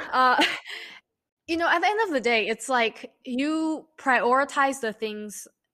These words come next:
that you need to make time for. And I heard this phrase that someone said to me once, which is, "Only busy people have time."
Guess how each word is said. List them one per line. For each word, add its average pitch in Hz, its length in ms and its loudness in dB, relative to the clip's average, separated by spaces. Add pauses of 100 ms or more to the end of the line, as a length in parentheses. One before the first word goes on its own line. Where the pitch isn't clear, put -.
that 190 340 -4
you 196 100 -8
need 202 160 -8
to 202 80 -12
make 175 220 -10
time 175 200 -8
for. - 380 -8
And 190 300 0 (400)
I 214 120 2
heard 262 200 2
this 320 180 -2
phrase 214 460 -2
that 240 200 -6
someone 214 260 -4
said 208 140 -4
to 190 60 -8
me 175 100 -4
once, 175 240 -6
which - 140 -10
is, 185 120 -6
"Only 269 380 -4
busy 208 380 -4
people 190 300 -12
have 175 180 -10
time." - 320 -14